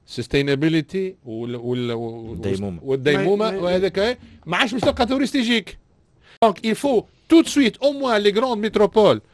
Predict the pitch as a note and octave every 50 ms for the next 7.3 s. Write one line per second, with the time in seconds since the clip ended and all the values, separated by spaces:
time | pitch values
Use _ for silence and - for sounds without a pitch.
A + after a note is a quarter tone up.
0 | _ - - - _ _ _ _ _ - B3 C#4 C#4+ B3+ - - C#4 G#3+ D3+ -
1 | - _ _ _ B2+ C3 A3 A#3+ G3+ C3+ A2 F2+ F2+ _ _ _ _ _ _ -
2 | - - B3 A#3+ F#3+ - - F#2+ - - _ _ _ - - E3+ F#3 G3+ G#3 G#3
3 | G#3+ A#3+ A3 E3+ B2 - _ _ _ _ _ - C#3+ F3 A#3 A3+ G3+ - B2+ A2+
4 | A2 - - _ - D4 D#4+ C4 D#3+ C3 A2+ - _ _ _ _ _ _ _ _
5 | - F#4 F4 D4 A3+ G#3 - C#4+ B3+ - - B3 C#4+ D#4 D#4+ - - _ - C#3
6 | E3 D#3+ F3 G3 B3 A#3+ F#3+ D#3+ D3 - A#3 D4 C4+ - C#4 B3+ A#3 G3 G3+ -
7 | - - A3 C4+ G3